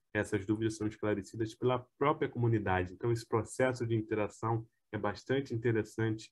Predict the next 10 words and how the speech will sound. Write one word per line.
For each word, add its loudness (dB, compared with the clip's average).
e 2
importante. 0
Bom, 0
o 10
quiz, 4
né, 2
trabalha 2
as -6
perguntas 0
curtas 2